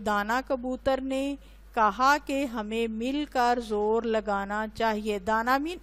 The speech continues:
अक्लमंद, और जाल समेत उड़ जाना चाहिए। सब ने मिलकर जोर लगाया और जाल समेत उड़ गए।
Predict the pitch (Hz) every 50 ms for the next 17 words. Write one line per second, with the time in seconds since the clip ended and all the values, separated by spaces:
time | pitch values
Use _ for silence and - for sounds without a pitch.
0 | - 254 254 - 262 254 240 220 208 196 175 - - - - - - - - -
1 | - - - - - 247 254 262 262 254 - 247 240 240 233 247 269 294 302 -
2 | - 302 277 262 254 247 254 262 269 269 - - - 262 269 277 277 247 220 226
3 | 214 208 208 208 208 220 226 233 226 - - - 240 220 196 185 180 190 190 202
4 | 196 185 170 - - - - - - - - - - - - 285 294 311 302 -
5 | 302 285 294 294 294 302 302 285 269 254 254 254 247 - 262 254 254 247 233 220
6 | 220 214 214 226 240 277 277 262 233 247 233 233 226 226 226 226 233 240 - -
7 | - - - - - - 240 247 247 247 208 - 233 220 214 214 214 226 233 233
8 | - - 247 233 214 208 202 202 214 214 208 - - - 233 220 214 196 208 202
9 | 190 165 156